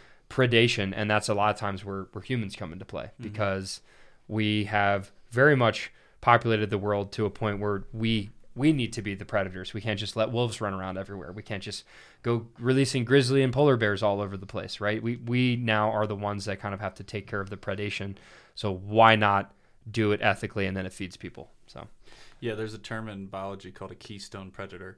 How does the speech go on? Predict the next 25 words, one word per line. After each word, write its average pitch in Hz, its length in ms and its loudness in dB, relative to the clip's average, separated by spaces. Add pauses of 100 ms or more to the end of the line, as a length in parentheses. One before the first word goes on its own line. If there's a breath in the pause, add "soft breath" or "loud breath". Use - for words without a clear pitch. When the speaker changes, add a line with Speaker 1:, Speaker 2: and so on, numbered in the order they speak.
Speaker 1:
Mm-hmm. 101 200 -6
Speaker 2:
which 98 140 -6
doesn't 123 300 -6
necessarily 110 520 -8
mean 101 360 -14 (240 soft breath)
the 95 80 -12
highest 107 500 -8
predator. - 480 -10 (420 soft breath)
It, - 120 -16
a 110 80 -10
lot 113 200 -6
of 127 80 -10
times 104 260 -8
it's 98 140 -14
somewhere 107 300 -8
in 95 80 -8
the 87 60 -12
middle. 95 440 -12
So, - 180 -12
like, 92 200 -12 (260)
orca 113 520 -6
eats - 460 -16 (340 soft breath)
otter, 135 560 0 (160)
otter 107 360 -6
eats, - 600 -16